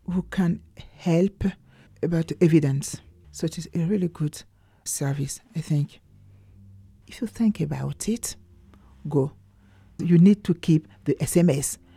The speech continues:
to have many evidence if, uh, the situation. After, I think it's really good to write everything. Really, because when you write something,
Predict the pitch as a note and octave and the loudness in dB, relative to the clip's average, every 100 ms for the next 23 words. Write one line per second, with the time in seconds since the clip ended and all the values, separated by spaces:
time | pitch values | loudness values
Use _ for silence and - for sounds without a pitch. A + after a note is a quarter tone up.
0 | - - - E3+ D#3+ E3 F3+ E3+ - D3+ | -20 -8 2 4 4 6 6 4 2 2
1 | D3+ C#3 D3+ - - D3 - C#3 C#3+ - | 2 0 -2 -8 -8 -6 -2 -2 -4 -6
2 | - - - B2 - _ _ F#3+ - F3 | -6 -6 -6 -8 -12 _ _ -8 2 4
3 | F3 F3 - _ _ _ _ - F3 F#3 | 4 0 -10 _ _ _ _ -6 -2 0
4 | F3 F3 - E3+ G3 D#3 D#3 - D3 C#3 | 0 -2 -4 0 0 0 -4 -4 -4 -2
5 | A#2+ B2 - - - _ _ - C#3+ C3+ | -4 -6 -10 -14 -16 _ _ -2 0 0
6 | A#2+ C#3 - - _ _ _ - _ - | -2 -4 -8 -20 _ _ _ -20 _ -20
7 | _ _ _ _ _ - C#3+ E3+ D3+ - | _ _ _ _ _ -6 2 4 4 0
8 | - _ _ _ - F#3 E3 C#3+ D3 - | -8 _ _ _ -2 2 4 2 0 -4
9 | F3 G#3+ G#3+ F#3 F#3+ F3 D#3 D3+ D3+ C#3 | 2 4 4 2 0 2 2 0 -2 -2
10 | C3 C3+ | -2 -2